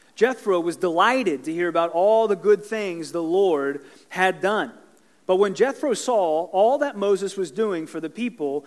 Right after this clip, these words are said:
he replied, "What you are doing is not good.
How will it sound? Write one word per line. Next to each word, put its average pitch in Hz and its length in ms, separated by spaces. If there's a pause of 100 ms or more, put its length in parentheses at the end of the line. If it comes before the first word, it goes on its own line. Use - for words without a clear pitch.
(140)
he 220 180
replied, 160 640 (220)
"What 214 220
you 240 180
are 220 140
doing 160 580
is 175 260
not 180 400
good. 160 360